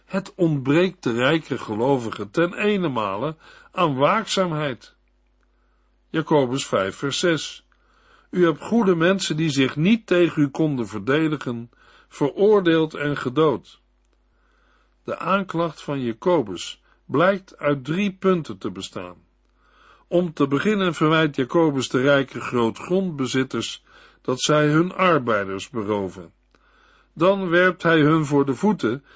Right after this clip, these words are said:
dat zij veel te weelderig leven. Dan maakt Jacobus hun in vers zes duidelijk dat zij de rechtvaardigen of goede mensen verdrukken.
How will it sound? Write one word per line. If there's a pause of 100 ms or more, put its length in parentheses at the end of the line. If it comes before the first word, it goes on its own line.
(200)
dat
zij
veel
te
weelderig
leven. (960)
Dan
maakt
Jacobus
hun
in
vers
zes
duidelijk (580)
dat
zij
de
rechtvaardigen
of
goede
mensen
verdrukken.